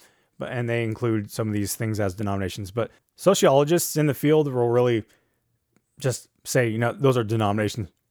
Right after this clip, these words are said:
plain and simple, because they're trying to come up with a criteria, and if they apply it consistently, then those would be denominations. And really, I don't think that it's that detrimental of a point if they're considered denominations, if denominations are just shared differences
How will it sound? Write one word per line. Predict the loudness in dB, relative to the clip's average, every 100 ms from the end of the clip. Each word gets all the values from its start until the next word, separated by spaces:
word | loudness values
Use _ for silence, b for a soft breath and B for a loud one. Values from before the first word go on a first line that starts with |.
| _ -6
plain | -4
and | -4
simple, | -2 0 -2 -2
because | 0 0 -2 -4
they're | -2 2
trying | 2 2
to |
come | 2
up | 2
with | 2
a | 2
criteria, | 0 4 4 6 4
and | 2
if | 0 0
they | 0 -2 -6
apply | -2 2 2
it | 0
consistently, | 0 0 0 0 -2
then | 0 -2
those | 0 0 0
would | 0 0
be | 0 0
denominations. | 0 0 0 2 2 0 -2 -6 -8 b b b b _ -2
And | 2 4
really, | 6 6
I | 6
don't | 4 2
think | 2 2
that | 4 2 0
it's | -4 2
that | 2 0 2
detrimental | 2 4 4 4
of | 4
a | 2
point | 2 2
if | 0
they're | -2
considered | 0 2 2 4
denominations, | 4 4 4 2 0 -6 -2
if | 0
denominations | 2 2 2 2 0 0 0
are |
just | -2 -4 -8 _
shared | -10 0 2 4 2 -2 -10 _ 2
differences | 2 2 0 2 2 0